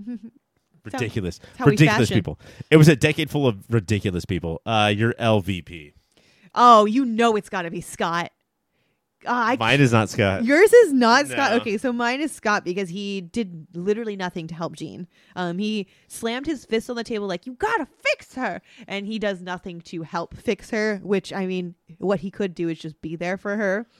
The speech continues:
Speaker 2: Well, I'm a
Speaker 1: Um,
Speaker 2: big men, men's rights activist.
Speaker 1: Yeah.
Speaker 2: So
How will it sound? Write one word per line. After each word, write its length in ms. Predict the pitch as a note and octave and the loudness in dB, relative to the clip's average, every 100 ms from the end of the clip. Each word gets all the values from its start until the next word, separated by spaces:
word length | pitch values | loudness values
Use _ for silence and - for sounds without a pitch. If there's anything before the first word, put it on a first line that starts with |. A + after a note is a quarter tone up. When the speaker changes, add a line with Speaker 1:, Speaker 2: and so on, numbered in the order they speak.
| _ | _
Speaker 2:
Well, 120 | C#3+ | 2
I'm 160 | C#3 D#3+ | 4 6
a 40 | F#3 | 6
Speaker 1:
Um, 40 | |
Speaker 2:
big 180 | F#3 G#2+ | 6 4
men, 460 | F2+ G#2 A2 G#2+ - | -2 -2 -2 -4 -10
men's 380 | G#2+ G#2+ A#2 G2+ | -8 -6 -6 -10
rights 360 | D#2+ E2+ G2+ A#2+ | -10 -10 -10 -12
activist. 460 | A2 C3 C#3 D3 B4+ F5 E5 | -12 -12 -10 -10 -10 -10 -6
Speaker 1:
Yeah. 140 | - G4+ | -4 -4
Speaker 2:
So 640 | - - A2 F#2+ F2+ E2 | -8 -6 -4 -4 -6 -8